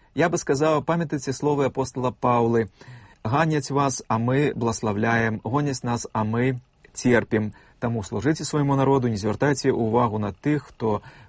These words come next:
прысабечыў права вучыць іншых дэмакратыі». Вось цікавы допіс Вітаўта з Менску. «Я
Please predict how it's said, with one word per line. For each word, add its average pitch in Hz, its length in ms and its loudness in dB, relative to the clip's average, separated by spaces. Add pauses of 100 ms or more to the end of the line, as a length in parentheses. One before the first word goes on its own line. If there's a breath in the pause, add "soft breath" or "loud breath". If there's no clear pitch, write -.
прысабечыў 117 500 -2
права 120 300 2
вучыць 104 400 -6
іншых 107 240 -6
дэмакратыі». 107 800 0 (600 loud breath)
Вось 151 280 0
цікавы 127 320 2
допіс 120 320 0
Вітаўта 110 640 0
з 98 160 -6
Менску. 110 440 0 (520 soft breath)
«Я 135 400 2